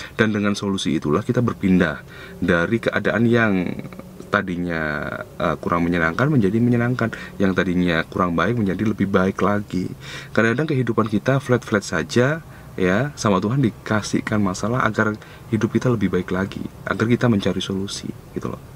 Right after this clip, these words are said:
Nah, banyak orang itu yang ketika dihadirkan masalah, mereka nggak paham bahwa dia harus berpindah. Dia harus berpindah ke tempat yang lebih baik, gitu loh. Sehingga mereka hanya berfokus pada masalah dan menikmati masalah itu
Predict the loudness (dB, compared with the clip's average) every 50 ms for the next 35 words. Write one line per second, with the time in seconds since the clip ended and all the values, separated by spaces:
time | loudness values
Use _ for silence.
0 | -20 -18 -16 -16 -16 -16 -6 0 2 2 2 0 -4 -16 -20 -20 -20 -20 -20 -20
1 | -20 -20 -20 -20 -20 -20 -16 -16 -16 -14 -14 -16 -16 -16 -16 -18 -18 -18 -18 -20
2 | -20 -20 -20 -16 -6 -2 0 2 2 2 0 0 0 2 2 2 0 0 0 0
3 | 2 2 2 2 2 0 -2 -4 -8 -12 -18 -20 -18 -12 -10 -6 -4 -2 0 2
4 | 2 2 2 2 2 0 -2 0 2 2 2 2 2 2 2 2 2 4 4 4
5 | 4 2 2 2 2 2 0 -2 -2 -2 -2 -2 -2 -2 -2 0 2 0 0 0
6 | -2 -2 2 2 4 4 2 2 0 0 -2 -4 -8 -8 -4 0 2 2 2 2
7 | 2 -2 -4 -6 -16 -16 -18 -18 -18 -18 -18 -18 -16 -16 -16 -8 -2 0 2 2
8 | 2 0 0 0 -2 0 2 4 4 4 4 2 0 -2 -4 -2 -2 0 0 -2
9 | -2 0 0 0 0 0 -2 -2 -4 -4 -2 -2 0 0 2 0 0 -2 -6 -14
10 | -12 -8 -6 -4 -2 -2 -2 -4 -8 -12 -16 -18 -18 -18 -18 -18 -18 -6 -2 0
11 | 2 4 4 4 2 2 2 2 0 0 -2 -2 0 0 2 2 2 2 2 0
12 | -2 -2 0 0 0 2 2 2 2 2 2 2 2 2 4 4 4 4 4 4
13 | 2 2 2 2 2 2 2 0 0 2 2 2 2 2 2 2 2 2